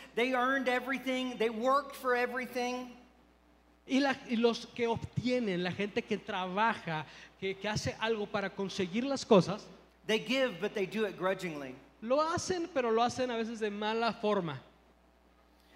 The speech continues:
Speaker 1: So the third thing,
Speaker 2: El tercer, tercer punto.
Speaker 1: the third approach to being godly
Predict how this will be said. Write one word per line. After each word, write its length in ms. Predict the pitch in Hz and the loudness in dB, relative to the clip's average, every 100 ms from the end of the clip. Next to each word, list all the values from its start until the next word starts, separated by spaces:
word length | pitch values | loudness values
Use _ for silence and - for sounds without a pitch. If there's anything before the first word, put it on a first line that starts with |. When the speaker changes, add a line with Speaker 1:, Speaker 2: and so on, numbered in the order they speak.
| - | -8
Speaker 1:
So 140 | - 240 | -2 0
the 100 | 247 | 2
third 360 | 277 277 - | 2 0 0
thing, 240 | 220 175 143 139 - - - - - _ _ _ _ _ _ _ _ _ 220 | -2 -2 -4 -12 -20 -20 -20 -20 -20 _ _ _ _ _ _ _ _ _ -16
Speaker 2:
El 120 | 214 | -14
tercer, 420 | 226 208 - 240 - - | -14 -16 -14 -16 -8 4
tercer 400 | 220 185 277 - | 8 12 12 12
punto. 380 | 226 190 - 160 - - - | 10 10 6 -8 -12 -16 -4
Speaker 1:
the 100 | 208 | -2
third 280 | 208 262 285 | 2 2 2
approach 600 | - 262 220 185 - - - | 0 2 2 -2 -10 -14 -10
to 60 | |
being 260 | 185 220 220 | -4 0 0
godly 420 | 208 190 156 143 | 2 0 -2 -8